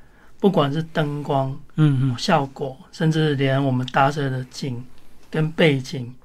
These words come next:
Speaker 1: 跟木偶都已经在做不一样的很大的一个进步。
Speaker 2: 一直在进步。
Speaker 1: 对。然后我们希望当然是我们自己拍的好以外，我们也希望就大家粉丝可以跟着一起下来玩，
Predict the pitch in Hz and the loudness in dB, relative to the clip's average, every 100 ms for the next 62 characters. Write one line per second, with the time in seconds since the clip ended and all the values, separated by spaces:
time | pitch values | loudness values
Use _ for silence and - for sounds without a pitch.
0 | - - 156 165 165 135 131 151 131 135 | -12 -2 6 8 8 6 2 2 2 -2
1 | 139 135 - 151 135 127 123 - - - | -2 -4 -4 -2 -2 -4 -8 -16 -20 -18
2 | - 185 160 151 151 135 127 123 123 135 | -2 4 4 4 2 2 0 -2 -4 -8
3 | 113 - 151 135 123 127 127 - 127 123 | -6 0 0 0 -2 -2 -4 -6 -6 -6
4 | 139 - 147 143 143 143 123 127 120 - | -2 0 2 4 4 4 2 0 -2 2
5 | 135 117 - - - - - 156 160 143 | 2 2 -8 -20 -20 -20 -2 4 4 6
6 | 156 160 160 160 156 151 135 147 143 147 | 2 2 4 4 4 2 2 0 -2 -2
7 | - 160 143 147 214 165 139 180 160 151 | 0 2 4 2 4 4 2 2 2 2
8 | 127 143 123 123 123 139 139 131 - - | -2 -4 -4 -4 -4 0 0 0 -8 -18
9 | - 143 135 139 131 131 160 160 156 143 | -4 2 4 2 0 0 2 4 4 2
10 | 147 143 175 139 139 139 139 127 127 - | -2 0 2 0 0 -4 -4 -8 -8 -10
11 | 147 143 131 135 131 127 - - - - | -10 -6 -4 -2 -4 -6 -12 -18 -18 -8
12 | - 165 156 143 143 139 127 147 131 127 | 2 4 6 2 -4 -8 -6 -2 0 0
13 | 131 117 | -2 -6